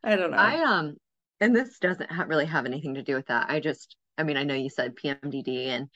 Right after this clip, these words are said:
Speaker 1: Yeah.
Speaker 2: um, my acupuncture lady was talking about, um, because I don't think I've said this to anyone, m-, m-, but, like, I started having a reaction to eggs,
Speaker 1: Mm-hmm.
Speaker 2: like, on my face, like, just breaking out,
Speaker 1: Mm.
Speaker 2: like, whatever. Um,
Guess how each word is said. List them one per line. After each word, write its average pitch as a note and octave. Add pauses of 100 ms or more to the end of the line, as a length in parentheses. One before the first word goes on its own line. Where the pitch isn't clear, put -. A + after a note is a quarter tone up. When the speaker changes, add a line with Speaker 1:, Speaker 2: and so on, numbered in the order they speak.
(140)
Speaker 1:
Yeah. D#3
Speaker 2:
um, C#3+ (520)
my C3+ (260)
acupuncture F#3+
lady C3
was B2+
talking C#3+
about, B2+ (920)
um, C3
because D3+ (380)
I E3+
don't G3 (100)
think D#3+
I've C3 (120)
said B2
this -
to -
anyone, C#3
m-, F3+ (140)
m-, D#3
but, D3 (420)
like, C#3+
I F#3
started C4+
having G3
a F3+
reaction C#3+
to -
eggs, C#3+ (560)
Speaker 1:
Mm-hmm. F#3 (180)
Speaker 2:
like, D#3+
on D#3+
my D#3
face, C#3+
like, C#3
just D#3
breaking C#3+
out, C#3
Speaker 1:
Mm. G3+
Speaker 2:
like, C#3+
whatever. C3+ (540)
Um, C#3